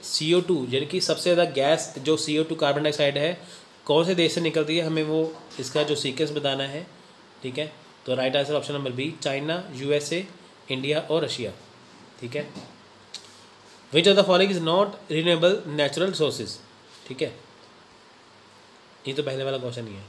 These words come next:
ठीक है, S and P waves are associated with, देखिए S and P waves किससे रिलेटेड है? अर्थक्वेक से। Minamata disaster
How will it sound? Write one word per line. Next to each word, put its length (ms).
ठीक 100
है, 280
S 60
and 160
P 160
waves 220
are 120
associated 540
with, 160
देखिए 300
S 100
and 140
P 140
waves 300
किससे 320
रिलेटेड 340
है? 100
अर्थक्वेक 420
से। 200
Minamata 480
disaster 380